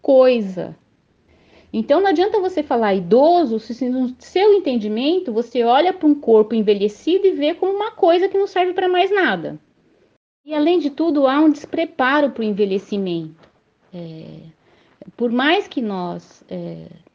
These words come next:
que a gente sabe, né, na, essa coisa existencial, que enquanto você estiver respirando, enquanto você estiver vivo, você tá envelhecendo,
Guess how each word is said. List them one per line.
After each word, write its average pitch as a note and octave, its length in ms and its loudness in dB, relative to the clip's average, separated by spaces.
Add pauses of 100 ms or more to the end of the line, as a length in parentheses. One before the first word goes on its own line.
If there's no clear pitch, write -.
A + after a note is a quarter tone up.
(120)
que F#3 80 -18
a - 20 -16
gente G3 260 -14
sabe, G#3+ 600 -2
né, G#3 320 -6 (200)
na, F3+ 220 -12 (640)
essa F#3 160 -14
coisa G3 240 -4
existencial, G3 720 -4
que G#3 100 -6
enquanto B3 420 -4
você G3 800 -4 (420)
estiver G3 280 -2
respirando, F#3+ 600 -2
enquanto G#3 320 -8
você G3 220 -8
estiver F#3+ 300 -6
vivo, F3 260 -6
você F#3 240 -8
tá G3 100 -6
envelhecendo, F3+ 1040 -4